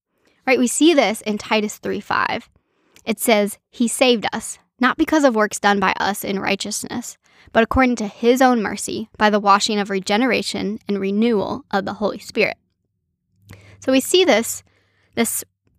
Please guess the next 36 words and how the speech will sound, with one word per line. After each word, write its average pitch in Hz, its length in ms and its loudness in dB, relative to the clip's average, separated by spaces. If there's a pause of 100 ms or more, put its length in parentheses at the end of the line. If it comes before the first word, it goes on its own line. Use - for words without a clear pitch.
(120)
regeneration 214 1040 0
referenced 208 500 -4
directly - 380 -4
here, - 480 -16
right? 240 200 0
The 208 100 -2
washing 233 480 0
of 214 100 -2
regeneration 202 920 2
and 202 140 -6
renewal 202 640 -2
of 190 100 -8
the 196 100 -10
Holy 185 260 -8
Spirit. - 420 -6 (1120)
I 269 80 6
think 339 120 4
to 311 60 2
help 277 180 4
us 254 120 2
understand 226 520 4
this 220 200 0
more, 196 400 2
it, 202 340 0 (300)
it - 80 -8
can 247 100 0
be 277 80 4
helpful 233 460 2
to 180 400 -2
think 240 280 0
of 214 120 0
it 208 140 2
in 202 100 0
this 202 340 -4
synonymous 214 640 0
term. - 480 -4